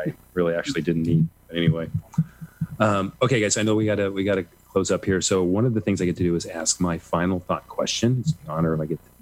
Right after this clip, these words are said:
of my show. And so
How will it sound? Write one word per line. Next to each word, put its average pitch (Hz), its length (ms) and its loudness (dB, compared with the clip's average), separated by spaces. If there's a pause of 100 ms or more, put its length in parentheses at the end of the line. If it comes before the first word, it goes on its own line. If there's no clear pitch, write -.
of 78 340 -4
my 76 280 -6
show. 127 420 0 (580)
And 95 160 2
so 95 540 2